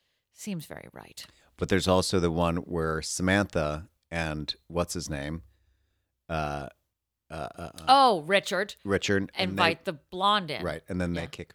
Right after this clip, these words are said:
Speaker 2: her out of the bed.
Speaker 1: A lot of threesomes in this show.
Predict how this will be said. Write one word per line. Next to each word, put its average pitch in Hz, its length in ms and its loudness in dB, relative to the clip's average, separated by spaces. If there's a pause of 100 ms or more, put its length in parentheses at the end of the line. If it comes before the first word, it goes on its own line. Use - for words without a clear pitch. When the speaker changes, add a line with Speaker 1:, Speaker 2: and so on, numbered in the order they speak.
Speaker 2:
her 123 180 4
out 71 80 2
of 65 60 -10
the 65 80 -16
bed. - 220 -10
Speaker 1:
A 240 40 -18
lot 269 320 -14
of 311 140 -8
threesomes 247 580 -6
in 147 140 -8
this 160 120 -6
show. 269 420 -6